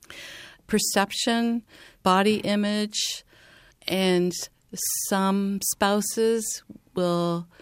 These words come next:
want nothing to do with it. Um, some are very supportive, and they will actually change the appliance and care for the,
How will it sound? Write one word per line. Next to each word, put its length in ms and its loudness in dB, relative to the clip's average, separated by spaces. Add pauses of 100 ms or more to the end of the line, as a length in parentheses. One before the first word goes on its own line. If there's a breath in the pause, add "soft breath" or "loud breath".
(460 soft breath)
want 400 0
nothing 360 0
to 140 -10
do 240 2
with 240 0
it. 300 -2 (800 soft breath)
Um, 520 -4 (180)
some 380 6
are 180 0
very 260 2
supportive, 1000 2
and 180 2
they 200 2
will 280 -6
actually 420 -2
change 480 0
the 160 0
appliance 680 -2
and 180 -2
care 380 0
for 560 -4
the, 240 -6